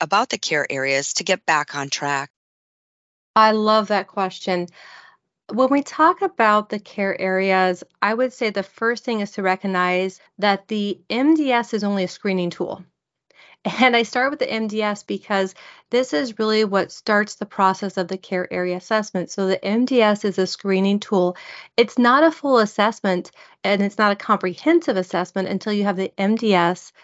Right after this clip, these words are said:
Speaker 2: the care area assessment, which drives the care plan. And so looking at the M D S as a screening tool only that identifies possible triggers and potential problems that need to be further assessed,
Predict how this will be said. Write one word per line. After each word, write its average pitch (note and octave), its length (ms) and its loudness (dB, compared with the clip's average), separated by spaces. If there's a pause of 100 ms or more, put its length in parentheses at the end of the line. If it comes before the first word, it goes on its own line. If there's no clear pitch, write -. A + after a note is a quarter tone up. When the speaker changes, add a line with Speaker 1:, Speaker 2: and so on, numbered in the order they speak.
(140)
Speaker 2:
the F#3+ 100 -2
care G3 300 -2
area G3+ 320 0
assessment, F3 580 -4
which F3+ 300 -6
drives F#3 380 0
the G#3 140 -10
care F3+ 280 -6
plan. F#3 480 -6 (580)
And G#3+ 340 2 (120)
so A#3 360 2
looking C#4 540 0
at G#3+ 220 0
the G#3 240 -2
M G#3 160 0
D G#3 160 0
S F#3+ 240 0
as F#3+ 160 -6
a F#3+ 80 -4
screening G#3+ 560 0
tool G3+ 360 -2
only G3 380 2
that F3+ 140 0
identifies F3+ 880 0 (420)
possible B3+ 640 2
triggers F3+ 480 -2
and G3+ 200 -4
potential B3+ 640 -4
problems G#3 640 0 (500)
that A3 160 4
need B3 420 2
to C4+ 120 -6
be A#3+ 140 -6
further G#3 440 -2
assessed, - 720 -2